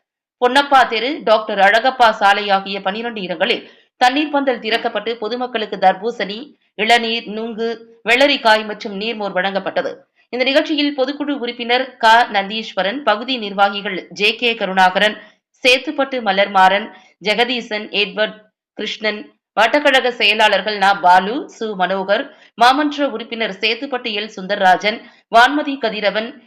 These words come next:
மாவட்ட பிரதிநிதிகள் வழக்கறிஞர் ராஜ ஜெய்சங்கர், டி செபாஸ்டின், புரசை செல்வம், மாவட்ட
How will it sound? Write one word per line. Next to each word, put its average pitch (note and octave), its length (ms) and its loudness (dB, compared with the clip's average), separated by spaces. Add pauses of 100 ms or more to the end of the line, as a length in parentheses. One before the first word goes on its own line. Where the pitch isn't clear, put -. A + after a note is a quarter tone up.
(200)
மாவட்ட C#4 400 4
பிரதிநிதிகள் A3 680 -4
வழக்கறிஞர் A#3 580 -2
ராஜ G3 180 4 (140)
ஜெய்சங்கர், F#3 500 0 (500)
டி B3 120 -2 (160)
செபாஸ்டின், G#3+ 640 2 (100)
புரசை A#3 420 0 (120)
செல்வம், G3 360 -4 (340)
மாவட்ட B3 400 4